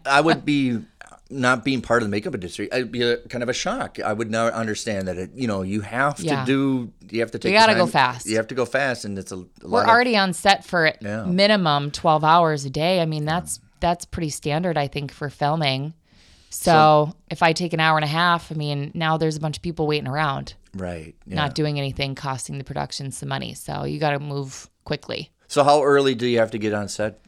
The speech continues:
Speaker 1: usually as a makeup artist? How long?
Speaker 2: Depends.
Speaker 1: Okay.
Speaker 2: Depends on if we're shooting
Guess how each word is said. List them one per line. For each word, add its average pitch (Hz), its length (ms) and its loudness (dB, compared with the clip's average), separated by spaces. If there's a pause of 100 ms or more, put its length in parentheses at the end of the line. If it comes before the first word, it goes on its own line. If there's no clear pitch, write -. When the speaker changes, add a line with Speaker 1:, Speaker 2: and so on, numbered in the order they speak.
Speaker 1:
usually 87 320 -6
as 82 120 -6
a - 40 -10
makeup 82 320 -8
artist? 69 340 -12
How 87 140 -12
long? 85 220 -10
Speaker 2:
Depends. 208 500 -2 (100)
Speaker 1:
Okay. 165 300 -8 (100)
Speaker 2:
Depends 226 320 -4
on 214 80 -2
if 208 120 -8
we're 208 80 -8
shooting 196 600 -4